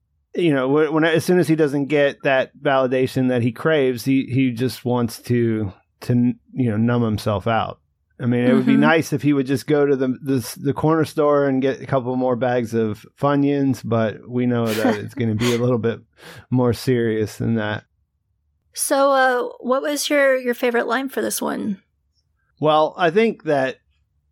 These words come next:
Speaker 1: "Stay out of my territory" would have to be in any conversation you had about lines in, when it comes to this, uh,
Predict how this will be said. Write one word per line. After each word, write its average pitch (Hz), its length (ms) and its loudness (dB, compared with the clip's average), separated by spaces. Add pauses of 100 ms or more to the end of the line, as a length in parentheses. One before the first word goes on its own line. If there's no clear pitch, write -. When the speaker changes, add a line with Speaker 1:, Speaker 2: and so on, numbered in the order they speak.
(160)
Speaker 1:
"Stay 190 300 0
out 170 100 4
of 147 60 2
my 135 160 0
territory" 117 1300 0
would 120 240 -4
have 120 260 -2
to 117 80 -4
be 120 300 -2
in 117 160 0
any 131 600 0 (520)
conversation 147 720 0
you 147 120 2
had 139 260 2
about 151 300 0
lines 156 500 -2
in, 151 300 -4
when 143 140 0
it 147 80 -4
comes 147 320 -2
to 143 100 0
this, 143 400 -4
uh, 131 560 -2